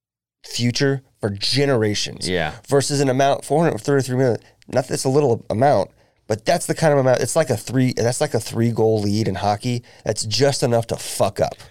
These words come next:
Speaker 2: We know somebody that has more money than that.
Speaker 1: That's what I'm saying. Like,
Speaker 2: And he
Speaker 1: in
Speaker 2: does not
Speaker 1: in
Speaker 2: live a life like
Speaker 1: in
Speaker 2: you would
Speaker 1: today's world,
Speaker 2: think.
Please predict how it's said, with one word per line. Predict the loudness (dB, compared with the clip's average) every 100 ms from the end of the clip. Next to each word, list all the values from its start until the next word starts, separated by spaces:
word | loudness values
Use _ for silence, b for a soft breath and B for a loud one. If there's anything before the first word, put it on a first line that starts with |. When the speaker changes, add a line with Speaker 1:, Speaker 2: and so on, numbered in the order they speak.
| B 0
Speaker 2:
We | 2
know | 4 2
somebody | 2 0 2 2 2
that | 2 2
has | 0 2
more | 0 2 0
money | -2 -4
than | -4
that. | -4 -4 -8
Speaker 1:
That's | _ _ -2 0
what |
I'm | 0
saying. | 0 0
Like, | 0 -2
Speaker 2:
And | -2 0
he | 2
Speaker 1:
in |
Speaker 2:
does | 2 2
not | 2 2 2
Speaker 1:
in |
Speaker 2:
live | 4 4 2
a |
life | 0 0 0 -2
like | -2 -2
Speaker 1:
in | -2 2
Speaker 2:
you | 4
would |
Speaker 1:
today's | 4 2 2
world, | 4 4 2 -2
Speaker 2:
think. | -8